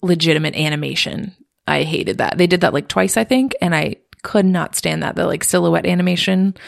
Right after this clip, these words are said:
It was the very end of the sex scene and also somewhere again at the end of the movie. Can we just say for a moment, we didn't talk about this in visuals, but the teeth in this movie put in work, okay? The teeth look amazing in this movie. Everybody's fangs.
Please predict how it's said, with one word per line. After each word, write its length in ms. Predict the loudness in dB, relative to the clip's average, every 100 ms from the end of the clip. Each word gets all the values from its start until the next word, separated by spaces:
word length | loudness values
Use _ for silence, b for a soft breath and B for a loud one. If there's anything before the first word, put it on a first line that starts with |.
| B B
It 80 | 0
was 140 | 2
the 80 | 2
very 380 | 4 4 4 0
end 220 | 0 0
of 80 | 0
the 100 | 0
sex 280 | 0 -2 0
scene 240 | 2 2
and 120 | 0
also 840 | -2 -2 -2 -2 -2 -4 -6 -8 -12
somewhere 320 | -6 -4 -4 -6
again 180 | -6
at 120 | -10 -8
the 220 | -8 -6
end 120 | -6
of 40 |
the 60 | 0
movie. 380 | 0 2 0 -2 0
Can 200 | 4 4
we 120 | 2
just 220 | 0 0
say 180 | 4 2
for 220 | 2 2
a 40 | 2
moment, 400 | 2 2 0 0
we 140 | 0
didn't 240 | 2 2
talk 200 | 2 0
about 180 | 2 0
this 200 | 0 2
in 160 | 2 2
visuals, 520 | 0 0 -2 -2 0
but 360 | 2 0 -4 _ -4
the 200 | 4 4
teeth 440 | 4 0 0 4
in 100 | 4
this 240 | 4 2 2
movie 440 | 2 4 2 0 -4
put 280 | -6 2 4
in 300 | 4 2 -2
work, 500 | -4 -2 -2 -6 -6 -4
okay? 300 | 0 2 2
The 100 | 0
teeth 300 | 0 0 2
look 280 | 2 0 0
amazing 760 | 2 2 0 -2 -2 -2 -4 -6
in 100 | -6
this 200 | -4 -4
movie. 340 | -2 -4 -4
Everybody's 760 | -2 2 2 2 0 -4 -6 -6
fangs. 520 | -8 -8 -8 -6